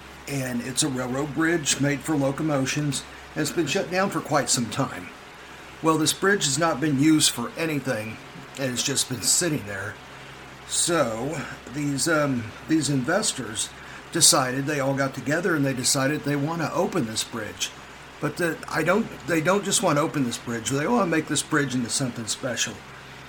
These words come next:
This is gonna be the first destination bridge,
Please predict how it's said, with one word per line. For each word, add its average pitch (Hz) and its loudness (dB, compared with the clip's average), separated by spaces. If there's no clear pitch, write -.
This 175 4
is 160 2
gonna 156 4
be 139 2
the 156 2
first 165 2
destination 151 4
bridge, 110 -6